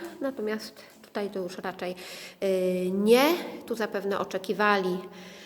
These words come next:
y, petenci, ci, którzy przychodzili jakby wysłuchać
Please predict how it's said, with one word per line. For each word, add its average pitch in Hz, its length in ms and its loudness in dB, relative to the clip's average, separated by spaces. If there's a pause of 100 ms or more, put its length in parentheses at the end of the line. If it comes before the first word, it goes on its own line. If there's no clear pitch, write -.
(120)
y, 180 120 0
petenci, 220 680 4
ci, 208 140 -6
którzy 202 280 -6
przychodzili 202 640 0
jakby 190 320 4
wysłuchać 196 1160 2